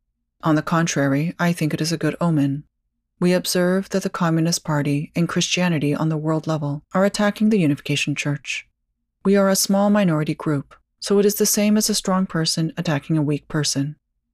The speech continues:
You may have already seen the article in the New York Times describing how the Communist Party and conservative Catholics and Protestants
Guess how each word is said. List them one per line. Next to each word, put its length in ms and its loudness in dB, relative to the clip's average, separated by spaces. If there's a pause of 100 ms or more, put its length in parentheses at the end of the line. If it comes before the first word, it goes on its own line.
(140)
You 180 4
may 180 4
have 180 2
already 260 2
seen 200 0
the 140 0
article 520 -2
in 100 2
the 60 2
New 100 2
York 200 0
Times 480 0
describing 800 -2
how 140 0
the 100 2
Communist 520 2
Party 460 0
and 100 0
conservative 600 -2
Catholics 520 -4
and 120 -4
Protestants 720 -4